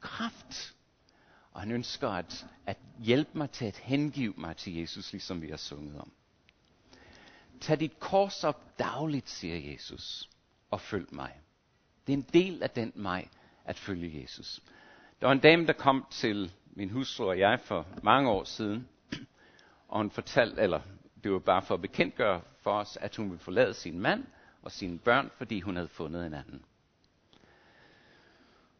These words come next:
Puh. Så tænkte jeg, "Hvad, hvad skal jeg gøre? Øh, eller hvad skal jeg sige? Jeg ved ikke, hvad jeg skal sige." Og så sagde hun, "Det vil bare informere mig." Så sagde hun, "Siden du kommer til os,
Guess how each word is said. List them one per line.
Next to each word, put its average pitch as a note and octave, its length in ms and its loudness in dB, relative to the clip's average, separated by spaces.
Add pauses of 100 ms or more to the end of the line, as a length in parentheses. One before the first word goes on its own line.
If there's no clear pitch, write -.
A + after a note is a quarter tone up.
Puh. - 300 -10 (680)
Så - 180 -20
tænkte F2 260 -10
jeg, D#2 80 -8
"Hvad, E2+ 200 -8 (160)
hvad G#2 140 -6
skal - 180 -10
jeg D#2 100 -6
gøre? G2 300 -8 (280)
Øh, D#2+ 120 -8 (160)
eller D2 120 -6
hvad D#2 100 -2
skal - 160 -6
jeg D#2 40 -6
sige? A2 320 -8
Jeg E2+ 100 -2
ved F#2 120 -2
ikke, E2+ 100 -8
hvad D2+ 60 -2
jeg D#2+ 60 -8
skal - 120 -18
sige." - 160 -16 (340)
Og - 120 -2
så D#3 120 -6
sagde A#2 220 2
hun, G#2 80 0
"Det C3 140 0
vil A#2+ 100 -2
bare G2+ 320 4
informere F#2+ 400 -6
mig." D#2 180 -8
Så F2 120 -12
sagde E2+ 220 -2
hun, E2 160 -10 (760)
"Siden C#3 300 -2
du B2 60 -2
kommer - 320 6
til F#2 260 -6
os, - 280 -2